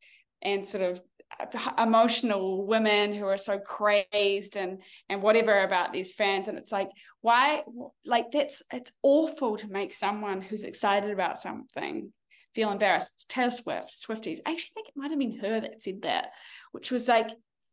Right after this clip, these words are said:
you know, the mania around Taylor Swift, and especially at the moment with her tour, and so many people are so excited about it. I mean, so many people make people feel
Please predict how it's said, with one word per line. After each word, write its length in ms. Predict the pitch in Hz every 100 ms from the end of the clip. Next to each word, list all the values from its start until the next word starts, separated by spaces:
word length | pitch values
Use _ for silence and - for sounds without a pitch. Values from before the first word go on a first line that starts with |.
| _ _ _ _ -
you 80 |
know, 140 | 247 226
the 160 | 220
mania 600 | 220 214 247 254 247 226 214
around 320 | 220 202 208
Taylor 240 | 220 202
Swift, 440 | 185 - 208 190 -
and 260 | - 185
especially 400 | 170 - 220 262
at 80 | 208
the 60 | 180
moment 340 | 175 202 185
with 160 | 175 -
her 100 | 175
tour, 560 | - 214 180 98 143 - _ _ _ _ _
and 200 | 220 220
so 180 | - 233
many 140 | 240 226
people 260 | 233 214
are 60 | 208
so 180 | 214 190
excited 420 | - 196 220 202
about 260 | 180 135
it. 120 | 165 -
I 80 | 180
mean, 280 | 190 185 -
so 180 | - 220
many 160 | 220 226
people 280 | 226 226
make 280 | 202 185 180
people 300 | - 185 185
feel 420 | 185 185 180 180